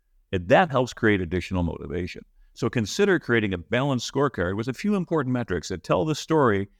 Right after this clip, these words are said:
that you are following to create substantial value to the organization. For example, you might say, "We believe the most common ways that companies get hacked are people clicking on phishing emails, unpatched software that gets exploited,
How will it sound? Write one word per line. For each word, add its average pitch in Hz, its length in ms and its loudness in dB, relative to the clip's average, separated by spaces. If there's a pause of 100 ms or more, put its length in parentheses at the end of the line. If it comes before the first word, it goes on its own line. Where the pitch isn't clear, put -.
(140)
that - 180 -8
you 175 160 2
are 131 80 6
following 85 480 0
to 98 60 -4
create 107 280 2
substantial 147 600 -4
value 110 380 2
to 95 100 -10
the 87 120 0
organization. 85 760 -4 (640)
For 139 120 4
example, 127 440 2
you 92 120 0
might 113 240 2
say, 101 160 2
"We 127 160 0
believe 117 480 0
the 98 80 0
most 101 320 -2
common 165 340 0
ways 90 260 -2
that 95 100 -2
companies 95 360 -2
get 90 160 -2
hacked 120 340 2
are 98 80 0
people 98 460 -2
clicking 85 380 -8
on 101 100 -2
phishing 160 300 -2
emails, 170 520 0 (480)
unpatched 147 540 0
software 160 400 2
that 92 100 0
gets 101 200 -2
exploited, 98 580 -4